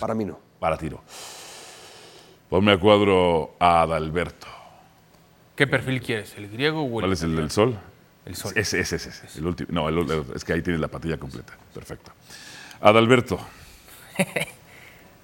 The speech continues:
Speaker 2: ¿Es benéfico, perjudicial ¿Difieres o concuerdas? ¿Lichnowsky va a servir o no va a servir un carajo para América?
Speaker 3: Bueno, lo último no, no concuerdo, por supuesto.
Speaker 2: No concuerdas,
Speaker 3: No.
Speaker 2: para ti sí.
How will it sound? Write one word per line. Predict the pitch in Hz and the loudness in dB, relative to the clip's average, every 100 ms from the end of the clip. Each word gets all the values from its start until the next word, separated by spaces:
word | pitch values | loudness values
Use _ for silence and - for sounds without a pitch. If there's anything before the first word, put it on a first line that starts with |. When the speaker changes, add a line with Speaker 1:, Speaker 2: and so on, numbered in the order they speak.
| - _ _ - | -20 _ _ 2
Speaker 2:
¿Es | 117 127 - - - - - | 4 4 2 -2 -4 -4 -4
benéfico, | 90 104 131 - 127 143 135 - - _ _ _ _ | 2 2 2 0 -4 -4 -4 -6 -20 _ _ _ _
perjudicial | 110 90 92 90 - 120 131 131 - - _ _ | -4 -2 -2 -2 0 0 0 -6 -18 -20 _ _
¿Difieres | 90 85 104 95 120 120 98 | -6 0 0 4 6 6 2
o | 98 | -2
concuerdas? | 87 85 95 85 73 80 | -4 -2 0 0 -4 -8
¿Lichnowsky | 85 80 107 113 - | -6 0 0 0 0
va | 95 | 0
a | 107 | 0
servir | 92 85 110 | 0 0 0
o | |
no | 92 98 | 0 0
va | |
a | 95 | -2
servir | 85 87 95 | -2 -2 -4
un | 87 | -4
carajo | 82 82 85 | -4 -4 -4
para | 76 69 | -6 -6
América? | 67 55 - - - - - - - - _ | -6 -10 -14 -20 -20 -18 -18 -20 -20 -20 _
Speaker 3:
Bueno, | 131 127 120 107 | -10 0 0 2
lo | 110 | 2
último | 131 143 139 117 | 2 4 4 4
no, | 117 123 | 4 4
no | 113 | 2
concuerdo, | 110 107 120 127 175 | 0 0 2 2 0
por | - 101 | -4 -8
supuesto. | 107 98 131 123 | -4 0 4 4
Speaker 2:
No | 131 | 4
concuerdas, | 131 117 113 92 131 | 4 2 2 2 2
Speaker 3:
No. | 135 117 | 2 2
Speaker 2:
para | 95 98 | 0 0
ti | 131 | 0
sí. | 104 95 | 0 -2